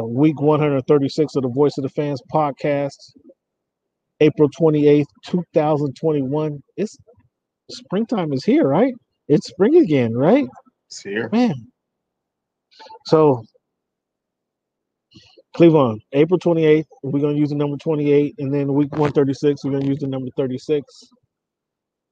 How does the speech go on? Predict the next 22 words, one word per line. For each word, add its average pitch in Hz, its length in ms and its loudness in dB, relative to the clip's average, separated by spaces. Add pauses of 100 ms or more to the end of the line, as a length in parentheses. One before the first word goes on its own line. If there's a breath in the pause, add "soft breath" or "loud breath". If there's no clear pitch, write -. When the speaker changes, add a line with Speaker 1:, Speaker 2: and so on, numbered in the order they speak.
(360)
Speaker 1:
When 139 140 -2
you 147 160 2
think 196 180 0
of 220 80 0
the 202 80 2
number 190 280 -2
twenty-eight, 170 640 0 (1120)
who 156 140 4
come 165 200 -2
to 160 60 -2
your 151 160 0
mind 131 360 -4
first, - 520 -2 (180)
or 113 220 -4
who 151 160 4
wore 165 240 2
that 147 160 0
number 143 320 -2
the 131 100 -2
best? 107 560 -10 (2250 loud breath)
Speaker 2:
Well, 156 240 4
Cam, 143 580 0